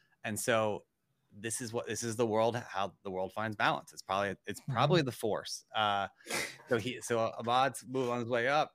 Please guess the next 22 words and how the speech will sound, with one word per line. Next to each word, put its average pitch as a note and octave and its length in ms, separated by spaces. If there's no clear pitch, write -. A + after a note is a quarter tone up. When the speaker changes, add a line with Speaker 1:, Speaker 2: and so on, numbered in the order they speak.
Speaker 1:
The A#2+ 60
Rock's A#2 320
on B2+ 80
his A2 80
way A2+ 160
down, C3+ 560
and, G#2+ 400
you G#2 120
know, G2+ 340
only B2+ 260
Sith C3 280
steal A2 280
an G#2+ 80
absolute. G2+ 520
So F2 300
Speaker 2:
Yeah, C#3+ 240
exactly. B2 540
Speaker 1:
move F#2 240
on. - 80
Speaker 2:
All A3 120
right. F#3+ 280
Well, F#3 240